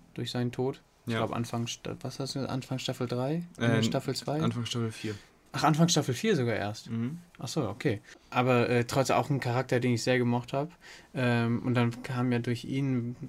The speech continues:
Speaker 1: war so, ja, vielleicht wird das quasi so der Ersatz dann für ihn. Aber überhaupt nicht. Er war dann das totale Arschloch.
Speaker 2: Nee, man,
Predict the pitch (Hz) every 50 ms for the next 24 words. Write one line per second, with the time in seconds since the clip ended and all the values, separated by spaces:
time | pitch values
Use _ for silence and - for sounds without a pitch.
0 | - - _ - 120 117 120 127 123 120 120 123 127 104 113 - - - 120 120
1 | 127 131 120 - - - - - _ _ - - - - - 127 120 127 127 139
2 | 123 - - - 127 123 120 120 120 120 120 123 123 120 - 117 113 117 - 131
3 | - - - - 156 156 165 170 - 165 151 160 156 160 165 170 - - - -
4 | - - - 120 117 110 110 - - - - _ _ _ - - 127 123 117 110
5 | 113 113 - 127 127 139 - - - - - - - - - - 120 123 127 123
6 | 127 123 120 117 120 117 - - - 113 - - 120 117 120 113 113 117 123 123
7 | 117 110 113 120 120 120 120 131